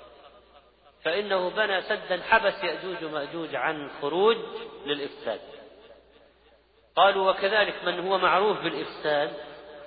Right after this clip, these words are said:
يخرج من بيته للإفساد، يخرب بين اثنين، بين جارين، بين زوج وزوجته، بين أب وابنه، بين، يخرب علاقات تجارية بين شريك وشريكه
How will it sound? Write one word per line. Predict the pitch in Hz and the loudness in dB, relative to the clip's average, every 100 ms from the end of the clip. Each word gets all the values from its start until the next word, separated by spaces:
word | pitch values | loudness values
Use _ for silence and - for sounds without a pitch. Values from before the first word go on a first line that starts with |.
| - - - - | -20 -20 -20 -8
يخرج | 226 226 208 180 | -4 -2 -4 -4
من | 190 | 0
بيته | 233 233 | 0 2
للإفساد، | 214 196 170 - 139 120 - - - - - - - - - _ _ 120 | 0 0 -2 -6 -4 -4 -8 -16 -18 -20 -20 -20 -20 -20 -20 _ _ -12
يخرب | - 196 170 151 - | 4 4 6 0 -2
بين | 156 | -2
اثنين، | 143 147 143 139 | -4 -6 -4 -4
بين | 131 147 147 | 0 0 0
جارين، | 135 135 139 139 | 2 2 2 -2
بين | 135 151 143 | -2 -2 -2
زوج | 135 147 135 | -4 -6 -6
وزوجته، | 143 143 135 151 139 | -6 -6 -4 -4 -4
بين | 156 156 | -2 -2
أب | 151 151 - | 0 -2 -2
وابنه، | 147 151 147 139 | -6 -6 -8 -6
بين، | 160 156 | -4 -4
يخرب | 151 156 156 190 165 160 139 | -4 -6 -4 -2 0 -2 0
علاقات | 151 151 165 160 - | 2 2 2 0 -2
تجارية | 135 147 156 156 | -6 -4 -2 -2
بين | 151 156 - | -4 -6 -6
شريك | 160 160 | -6 -8
وشريكه | 156 160 170 165 170 | -10 -8 -6 -6 -10